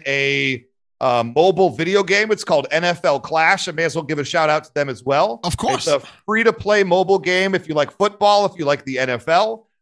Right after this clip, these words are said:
Speaker 1: Uh, it's a fun arcadey kind of a game that we're constantly working on, making improvements towards, and, um, lots of stuff I can't talk about just yet. But it's N F L Clash in your Google Play or, uh, Apple's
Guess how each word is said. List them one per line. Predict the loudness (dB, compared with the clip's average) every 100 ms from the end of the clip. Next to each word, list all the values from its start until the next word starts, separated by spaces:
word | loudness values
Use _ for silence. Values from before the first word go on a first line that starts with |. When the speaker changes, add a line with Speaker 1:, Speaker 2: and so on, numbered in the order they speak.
| -4
Speaker 1:
Uh, | -2 0
it's | -2
a | -8
fun | -2 0 0
arcadey | 0 -2 -2 -4 -2 -2
kind | -2 -2
of |
a | -4
game | -4 -2 -2
that | -4
we're | -4
constantly | -4 -4 -6 -8 -6
working | -6 -6 -4
on, | -2 -2
making | -6 -10
improvements | _ -12 -8 -6 -8 -6
towards, | 0 2 2 -2 -14 _ _ -4
and, | 0 0 0 0
um, | 4 4 2 0 -4 -8 -4
lots | -2 -2
of | -4
stuff | -2
I | 0
can't | -2 0
talk | 0 0
about | 0 -2
just | -2 -8
yet. | -6 -4
But | -4
it's | 0
N | 2
F | 2
L | 2
Clash | 0 2 2 0
in | -6
your | -6
Google | -4 -2 -2
Play | -2 0 0
or, | 0 0 2 2
uh, | 0
Apple's | 0 -2 -4 -12 -12